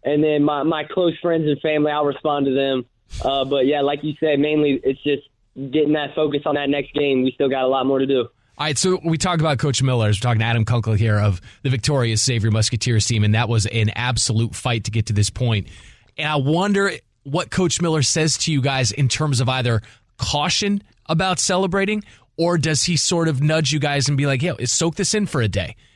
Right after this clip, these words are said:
Speaker 2: and then we'll get back after it," or a night, or whatever it is, wi-, within reason?
Speaker 1: Uh, yeah, it's pretty much just soak it in right now, enjoy the moment. Uh, but, uh, later on tonight, like, after this, this Pitt, uh, Iowa State game's over, like, it's,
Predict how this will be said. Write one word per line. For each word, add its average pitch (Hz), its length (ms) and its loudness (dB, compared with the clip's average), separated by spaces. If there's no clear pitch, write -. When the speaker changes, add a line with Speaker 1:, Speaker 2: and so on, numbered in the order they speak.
Speaker 2:
and 131 120 0
then 139 100 2
we'll 147 80 2
get 143 120 0
back 147 220 -2
after 160 300 -2
it," 87 80 -4
or 135 120 2
a 147 40 2
night, 147 340 0
or 110 60 2
whatever 131 320 2
it 120 40 2
is, 107 200 0
wi-, 143 200 0
within 135 320 0
reason? 107 360 0
Speaker 1:
Uh, 170 200 2
yeah, 196 180 0
it's 196 160 -2
pretty 226 180 0
much 202 220 0
just 185 200 -2
soak 202 220 0
it 190 80 2
in 180 140 2
right 175 180 0
now, 165 220 -2
enjoy 156 300 0
the 160 60 0
moment. 165 460 2
Uh, 156 240 0
but, 151 400 -2
uh, 147 440 0
later 160 360 2
on 170 180 0
tonight, 160 340 0
like, 143 160 -2
after 151 280 -4
this, 151 160 -2
this 147 240 -2
Pitt, 165 340 2
uh, - 40 0
Iowa 139 320 0
State 147 200 0
game's 139 240 0
over, 139 260 0
like, 127 180 2
it's, 127 140 -2